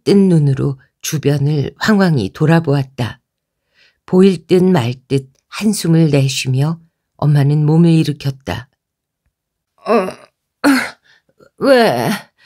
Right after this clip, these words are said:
무슨 일, 무슨 일 있어?" 엄만 도리어 나한테 물었다. "엄마, 악몽 꾼 거 아니야?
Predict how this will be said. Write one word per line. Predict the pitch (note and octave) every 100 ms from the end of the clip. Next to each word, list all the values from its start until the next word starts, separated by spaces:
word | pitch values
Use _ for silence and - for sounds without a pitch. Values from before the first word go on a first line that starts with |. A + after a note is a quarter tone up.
| _ -
무슨 | B3 C4 B3+
일, | B3+ A#3 E3 _ _ _
무슨 | A#3+ A3+ C4
일 | B3 A#3
있어?" | A#3 E3+ - G3+ C4+ E4+ F4 _ _ _ _ _ _ _ _ _ _ _ _ _ -
엄만 | F3 F3 F#3+
도리어 | G3+ D3+ C#3+ C#3 E3 E3 _
나한테 | B2+ C#3+ E3 E3
물었다. | B2+ C#3 F3+ F3+ - A2 A2+ _ _ _ _ _ _ _ _ _ _ _ _ _ _ _ _ _ - -
"엄마, | G#3 C#4 D#4+ C3+ C3+
악몽 | F3+ G#3 B3 E4+ -
꾼 | D4+ E4
거 | E4
아니야? | A#3+ F#3+ G#3 C4 F#4+ G#4+